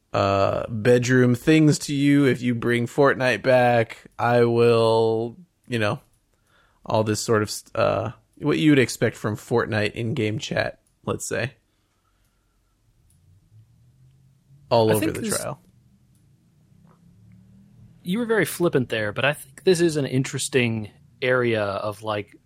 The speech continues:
Speaker 2: potential law.
Speaker 1: I don't understand the setting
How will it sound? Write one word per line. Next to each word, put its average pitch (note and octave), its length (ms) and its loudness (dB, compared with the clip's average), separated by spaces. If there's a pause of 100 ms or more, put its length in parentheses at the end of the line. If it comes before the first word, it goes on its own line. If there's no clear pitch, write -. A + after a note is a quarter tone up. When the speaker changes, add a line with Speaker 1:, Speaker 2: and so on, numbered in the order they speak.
(120)
Speaker 2:
potential A#2 600 -6
law. G2+ 540 -6 (1400)
Speaker 1:
I F#3 160 4
don't A3 240 0
understand B2 920 -2 (560)
the G#2+ 240 -6
setting B2+ 800 -2